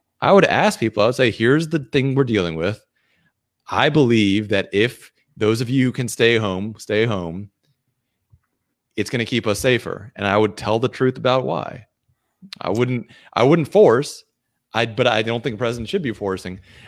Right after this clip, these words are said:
But I think that, that any elected or non-elected leader has every right to ask. And even though now I'm certainly not,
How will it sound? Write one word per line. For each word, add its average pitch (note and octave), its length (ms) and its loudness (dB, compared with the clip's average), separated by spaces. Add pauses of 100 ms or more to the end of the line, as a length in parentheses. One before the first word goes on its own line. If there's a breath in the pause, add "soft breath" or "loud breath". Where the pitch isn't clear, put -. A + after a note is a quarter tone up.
(100)
But B2+ 100 2
I D#3+ 80 4
think F#3+ 360 2
that, A#2 460 2
that A#2+ 320 0
any F#3 520 0
elected A#2+ 420 -2
or D#3 240 0
non-elected C3 600 -6
leader C#3+ 240 -6
has D#3+ 340 -8 (160)
every F#3 340 -4
right A#2+ 380 0
to - 160 -6
ask. - 420 -6 (560 soft breath)
And F3+ 160 2
even G3 380 2
though F3+ 160 4
now F3 260 4
I'm C3+ 120 0
certainly D#3 260 -2
not, C#3 240 2